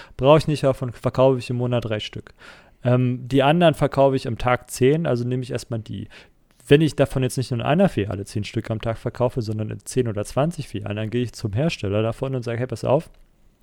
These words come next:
ich verkaufe davon so viel, ähm,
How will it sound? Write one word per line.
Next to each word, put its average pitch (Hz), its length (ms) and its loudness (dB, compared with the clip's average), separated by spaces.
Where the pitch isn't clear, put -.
ich 113 120 -10
verkaufe 117 300 -6
davon 107 280 -6
so 113 140 -4
viel, 147 480 -10
ähm, 127 640 2